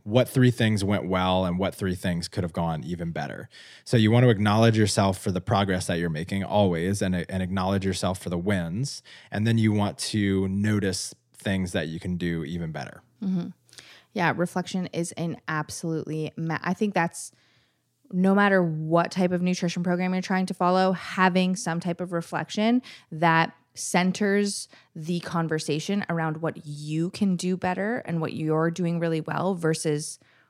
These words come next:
Speaker 2: "Why is this diet not working for me?"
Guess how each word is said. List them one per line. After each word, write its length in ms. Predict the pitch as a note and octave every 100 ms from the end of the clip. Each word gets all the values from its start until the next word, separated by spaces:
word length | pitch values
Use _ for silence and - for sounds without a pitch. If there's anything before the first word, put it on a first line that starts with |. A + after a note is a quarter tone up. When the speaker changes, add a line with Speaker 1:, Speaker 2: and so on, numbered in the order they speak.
| _ -
Speaker 2:
"Why 400 | D3+ D#3 D#3+ E3
is 220 | D#3+ D#3
this 180 | D#3 -
diet 320 | E3 - -
not 240 | - -
working 400 | - C3+ G#3+ A3+
for 120 | C4
me?" 320 | C4 C#4+ D4+